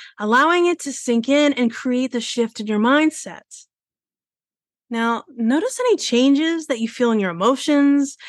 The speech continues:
maybe an attitude or actions,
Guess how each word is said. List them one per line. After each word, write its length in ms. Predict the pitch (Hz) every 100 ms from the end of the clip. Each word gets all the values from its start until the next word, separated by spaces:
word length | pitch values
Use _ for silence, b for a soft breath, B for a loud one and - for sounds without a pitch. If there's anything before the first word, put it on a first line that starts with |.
| B B
maybe 220 | - 190 180
an 80 |
attitude 720 | - 214 247 247 - 262 262 226
or 120 | 190
actions, 880 | 202 247 - - 220 226 285 -